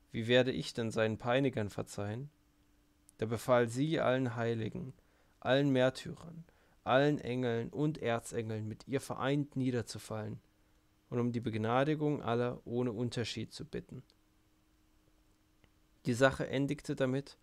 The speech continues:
dass sie von Gott durch ihre Bitten durchsetzt, dass die Höllenqualen jedes Jahr von Karfreitag an bis zu Pfingsten aussetzen. Die Sünder aus der Hölle danken denn auch also gleich dem Herrn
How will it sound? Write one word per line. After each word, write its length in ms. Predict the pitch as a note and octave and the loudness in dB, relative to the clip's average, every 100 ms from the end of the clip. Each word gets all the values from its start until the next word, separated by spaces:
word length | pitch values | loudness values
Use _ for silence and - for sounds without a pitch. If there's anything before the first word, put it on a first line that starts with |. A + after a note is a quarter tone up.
| _ _ _ _ | _ _ _ _
dass 180 | - A#2 | -8 -4
sie 160 | D3+ D#3 | -2 -2
von 200 | C#3+ B2 | 0 0
Gott 240 | C3 C3+ | 0 0
durch 200 | C3 - | -2 -4
ihre 180 | B2+ A2+ | -4 -4
Bitten 340 | A2 C3+ D3 | -2 -2 -2
durchsetzt, 680 | B2+ A2+ - B2 - - - - _ _ _ _ | -2 -2 -2 -4 -4 -10 -20 -20 _ _ _ _
dass 200 | - - | -10 -8
die 120 | - A#2 | -6 -2
Höllenqualen 680 | C3 D3 D3 C#3 C3 C3 | 0 0 -2 2 4 4
jedes 360 | A#2+ B2+ C3+ - | 2 -2 -2 -4
Jahr 300 | A2 A2+ A#2+ - _ _ _ _ | -2 -2 -4 -10 _ _ _ _
von 200 | - A#2+ | -6 -4
Karfreitag 800 | - A#2 - - B2 C#3+ D3+ - | 0 0 0 2 2 2 -2 -2
an 180 | B2+ B2 | -2 -2
bis 180 | A#2+ - | -4 -8
zu 120 | B2+ | -12
Pfingsten 480 | - A#2+ A#2 - A#2+ | -6 -4 -4 -10 -8
aussetzen. 640 | A#2 A#2+ - F3 - - - _ _ _ _ _ _ _ _ - | -6 -6 -10 -14 -14 -18 -20 _ _ _ _ _ _ _ _ -4
Die 120 | B2 | -2
Sünder 360 | A2 C3 D3 C3+ | 2 2 4 2
aus 220 | B2+ - | 0 -2
der 120 | A#2+ | 0
Hölle 260 | B2+ C3 B2+ | 2 2 2
danken 580 | A#2 A#2+ C#3 - D#3 - _ - | 0 0 -2 -6 -10 -12 _ -8
denn 160 | B2 | -6
auch 260 | G#2+ C#3 - | 0 -2 -2
also 240 | A#2+ B2 | -4 -4
gleich 340 | B2 B2+ B2+ - | 2 4 4 0
dem 140 | C3+ | -4
Herrn 400 | B2 G#2+ G#2+ G#2+ | -2 -2 -4 -6